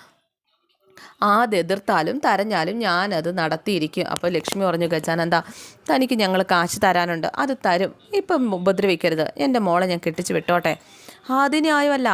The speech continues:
ഇത്രയും, ആ, ക്യാഷ് ഞാൻ നിങ്ങൾക്ക് തന്നത് ആ ഉണക്ക പൂക്കട കണ്ടിട്ടല്ല." "പൂക്കടയല്ല, പൂന്തോട്ടം, ഇവളെ കണ്ടിട്ടാ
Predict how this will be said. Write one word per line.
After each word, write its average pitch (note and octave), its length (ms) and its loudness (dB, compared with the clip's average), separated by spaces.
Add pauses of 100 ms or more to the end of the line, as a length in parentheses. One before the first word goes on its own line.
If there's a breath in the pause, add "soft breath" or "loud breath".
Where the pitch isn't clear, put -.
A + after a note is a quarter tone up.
(140)
ഇത്രയും, A3 500 0 (440 loud breath)
ആ, G#3 80 0 (120)
ക്യാഷ് F#3+ 460 2
ഞാൻ G#3 240 2
നിങ്ങൾക്ക് F#3+ 360 0
തന്നത് F3+ 300 0 (120)
ആ A#3 80 0
ഉണക്ക A3+ 280 2 (100)
പൂക്കട G3 380 0
കണ്ടിട്ടല്ല." G#3+ 460 0 (380 loud breath)
"പൂക്കടയല്ല, G3+ 960 0 (240)
പൂന്തോട്ടം, B3 1160 0 (420 loud breath)
ഇവളെ C4+ 380 0
കണ്ടിട്ടാ F3 480 -2